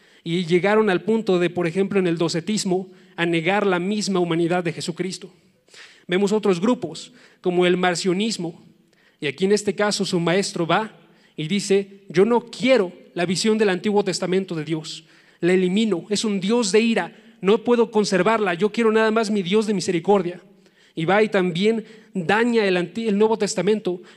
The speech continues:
y entonces quita los evangelios, solamente se preserva una versión de Lucas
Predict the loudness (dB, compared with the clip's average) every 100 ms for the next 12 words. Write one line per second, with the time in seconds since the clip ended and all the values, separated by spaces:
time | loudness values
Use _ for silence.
0 | -4 0 2 2 0 -2 -2 2 2 2
1 | 0 0 0 2 0 2 2 2 0 -2
2 | -2 -4 -4 -2 0 2 2 2 2 0
3 | -2 -2 -2 0 0 0 -4 -14 -16